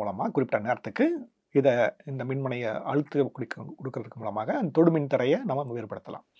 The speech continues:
இதெல்லாம் நம்ம போன வகுப்புலயே படிச்சிட்டோம். So இந்த உபகரணம் என்ன இருக்கு நமக்கு? இந்த உபகரணத்துல நமக்கு மேல எலக்ட்ரோடு இருக்கு, கீழே எலக்ட்ரோடு இருக்கு. ரெண்டையும் நாம வச்சுட்டு, ம், நாம வந்து இப்ப வந்து இந்த பளுவை இது மேல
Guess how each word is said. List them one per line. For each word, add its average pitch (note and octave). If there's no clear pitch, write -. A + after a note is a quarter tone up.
இதெல்லாம் D3
நம்ம B2+
போன C3
வகுப்புலயே B2
படிச்சிட்டோம். -
So G#3
இந்த A3
உபகரணம் G#3+
என்ன G#3
இருக்கு F#3
நமக்கு? E3+
இந்த D#3+
உபகரணத்துல D#3
நமக்கு D3+
மேல D#3
எலக்ட்ரோடு A#2
இருக்கு, A2+
கீழே C#3
எலக்ட்ரோடு A#2
இருக்கு. A2+
ரெண்டையும் C3+
நாம A2+
வச்சுட்டு, C3
ம், F#3+
நாம A#2
வந்து A2+
இப்ப A#2+
வந்து G#2
இந்த C#3
பளுவை C#3
இது B2
மேல A#2+